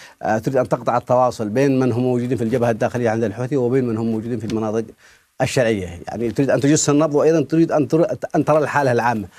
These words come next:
لكن مع ذلك كله إرادة الشعوب هي من إرادة الله سبحانه وتعالى، وبالتأكيد هذه الإرادة لن تقهر، والشعب اليمني، يعني، قادر على أن يحرر أرضه ويحرر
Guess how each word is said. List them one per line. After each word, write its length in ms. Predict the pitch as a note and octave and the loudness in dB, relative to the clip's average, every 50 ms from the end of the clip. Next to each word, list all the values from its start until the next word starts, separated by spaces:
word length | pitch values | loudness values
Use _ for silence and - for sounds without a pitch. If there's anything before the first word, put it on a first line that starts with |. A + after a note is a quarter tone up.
| - - - - - | -20 -20 -20 -12 -2
لكن 280 | - C#3+ D3+ - F3+ E3 | 0 0 2 2 2 2
مع 160 | D#3 C#3+ D#3 | 2 2 2
ذلك 240 | D3+ D#3+ D#3+ D3+ C#3 | 2 2 0 0 0
كله 240 | - E3+ D#3+ D#3 D3+ | 0 0 2 2 2
إرادة 540 | D3+ C3+ A#2+ A2+ A2 B2 C#3 D3+ D3+ D3 C#3+ - | 2 2 0 0 0 2 2 2 2 0 -2 -2
الشعوب 420 | C#3+ C3 - - A#2 C3 C#3 A#2 A#2 | -4 -4 -4 -2 0 0 0 0 0
هي 100 | B2+ B2 | 0 0
من 100 | A#2+ B2 | 0 0
إرادة 240 | - C3+ B2+ G#2 | 0 -2 -2 -2
الله 140 | B2 B2 A#2+ | -2 -2 -2
سبحانه 340 | A2+ - G#2+ G2 A#2 A2+ G#2+ | -2 -4 -6 -6 -4 -4 -4
وتعالى، 300 | G#2 G2+ A2+ F#2 G#2 A2+ | -4 -6 -6 -4 -4 -4
وبالتأكيد 460 | A#2 A2 - - A2+ G#2+ C3+ C3+ A#2 | -4 -4 -6 -8 -6 -2 -2 -2 0
هذه 140 | A#2+ A#2 A2+ | -2 -2 -2
الإرادة 340 | A2+ A2 A#2+ B2+ B2 B2+ - - - - - - _ | -2 0 0 2 0 0 -4 -6 -12 -20 -20 -8 _
لن 220 | B2+ C#3 D#3+ D#3+ D#3 | 0 0 0 0 -2
تقهر، 380 | E3 - - D3 D3 D3 D3+ - _ - _ _ - | -2 0 2 2 2 0 0 -6 _ -20 _ _ -4
والشعب 320 | C3+ C3 - D#3 C3+ C#3+ | -4 0 2 2 2 2
اليمني، 320 | D3 C#3+ D3 C#3+ D3 D3 C#3+ | 2 2 2 2 2 2 2
يعني، 240 | C3 A2+ C#3 C3+ | 0 0 0 -2
قادر 320 | B2 - C#3 C3+ C3+ C3+ B2+ | 0 0 0 0 0 0 0
على 320 | G#2+ C3 C3 B2+ G2 F2+ | 0 0 0 0 0 0
أن 240 | B2+ B2+ B2 B2 B2 | -2 -2 -2 -2 -2
يحرر 640 | A#2+ G#2 A2+ A2+ A#2+ A2 - - C#3+ B2+ A#2 A#2+ G#2 | -4 -4 -4 -6 -6 -6 -4 -4 -4 -2 0 0 0
أرضه 280 | C#3 C3+ B2+ D3 D3 C3 | 0 0 0 0 0 2
ويحرر 680 | B2+ C3+ C3+ C3 A#2+ - C3+ C3 B2 B2 C3+ C3 A2+ | 2 2 2 0 0 0 -4 -4 -2 -2 -2 -2 -2